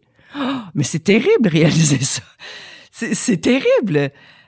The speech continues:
Euh, ça a été une grande humiliation pour moi de, de voir que, ben non, je, j'aimais pas librement.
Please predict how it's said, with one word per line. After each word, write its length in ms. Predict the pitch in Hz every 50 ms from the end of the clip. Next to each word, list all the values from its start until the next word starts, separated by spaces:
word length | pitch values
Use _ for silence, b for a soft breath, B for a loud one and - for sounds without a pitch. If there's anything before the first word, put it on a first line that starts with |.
| b _ -
Euh, 520 | 147 143 143 135 135 139 135 - - -
ça 160 | - - -
a 20 | 170
été 160 | 156 - 233
une 120 | 214 202
grande 380 | 165 160 - - 277 480 480 285
humiliation 760 | 202 180 170 165 156 156 139 139 - - - - 180 180 185
pour 240 | 175 - - 127 151
moi 380 | 151 139 143 151 160 165 160 156
de, 240 | 143 139 139 139
de 140 | 143 135 143
voir 440 | 139 135 135 156 170 185 190 - _
que, 100 | - 156
ben 220 | 143 147 185 202
non, 180 | 185 147 139 175
je, 320 | 180 160 165 151 147 -
j'aimais 340 | - 156 196 175 175 185 180
pas 380 | - _ - 226 240 262 269 226 196
librement. 680 | 165 156 165 180 156 170 160 156 147 147 135 156